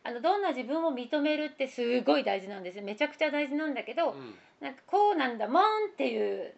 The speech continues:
Speaker 1: なんかこう、いう意味の自虐的ではなくて、
Speaker 2: はい。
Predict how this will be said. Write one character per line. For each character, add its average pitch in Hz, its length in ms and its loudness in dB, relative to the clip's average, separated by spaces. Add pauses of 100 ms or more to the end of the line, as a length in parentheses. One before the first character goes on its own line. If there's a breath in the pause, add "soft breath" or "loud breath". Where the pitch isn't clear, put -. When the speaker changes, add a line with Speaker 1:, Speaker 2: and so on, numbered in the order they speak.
(100)
Speaker 1:
な 233 120 -6
ん 208 40 -8
か 147 200 -10
こ - 320 -10 (1200)
う、 - 40 -20
い 311 340 -4
う 349 80 -6
意 453 180 0
味 392 160 0
の 415 340 0 (560)
自 214 140 -6
虐 220 260 0
的 240 220 -6
で 226 100 0
は 196 100 -6
な 202 120 -10
く - 100 -20
て、 294 320 -2
Speaker 2:
は 110 100 -6
い。 98 100 -12